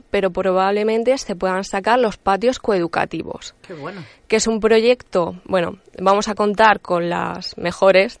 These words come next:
Speaker 1: a nivel nacional, hemos contactado con ellas, que son un colectivo,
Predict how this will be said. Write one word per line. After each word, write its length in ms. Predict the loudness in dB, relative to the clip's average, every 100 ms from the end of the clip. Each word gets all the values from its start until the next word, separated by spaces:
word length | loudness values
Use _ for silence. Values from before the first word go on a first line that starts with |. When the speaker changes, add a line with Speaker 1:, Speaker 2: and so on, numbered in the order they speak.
| -8
Speaker 1:
a 80 | -4 -2
nivel 260 | 0 0
nacional, 500 | 0 -2 0 2 2
hemos 220 | 0 -4
contactado 580 | -6 -4 -4 -2 0 0 0
con 140 | -2
ellas, 360 | 0 -2 -4 -10
que 140 | -8 -6
son 280 | -4 -4 -4
un 140 | -6
colectivo, 640 | -4 -6 -6 -6 -4 -4